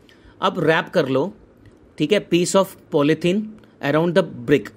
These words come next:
ब्रिक के आगे पीछे एक पॉलीथीन को लपेट लो, ठीक है, आ, और रिपीट करो सेम एक्टिविटी दोबारा से। हम क्या देखते हैं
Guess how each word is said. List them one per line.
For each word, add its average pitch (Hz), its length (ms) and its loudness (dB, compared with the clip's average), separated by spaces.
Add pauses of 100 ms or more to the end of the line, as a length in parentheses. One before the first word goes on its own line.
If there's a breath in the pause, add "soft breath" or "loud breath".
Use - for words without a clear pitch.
(140)
ब्रिक 151 260 -2
के 190 100 0
आगे 165 220 2
पीछे 165 260 -4
एक 185 120 -6
पॉलीथीन 156 400 0
को 160 100 0
लपेट 110 380 -2
लो, 98 160 -12 (600 loud breath)
ठीक 175 160 -2
है, 208 220 0 (440 loud breath)
आ, 151 240 2 (240)
और 196 120 2
रिपीट 220 320 0
करो 202 360 0 (440)
सेम 196 340 0
एक्टिविटी 151 460 -2
दोबारा 117 360 -2
से। 113 220 -10 (640 soft breath)
हम 202 160 2
क्या 233 160 2
देखते 185 320 0
हैं 160 360 -2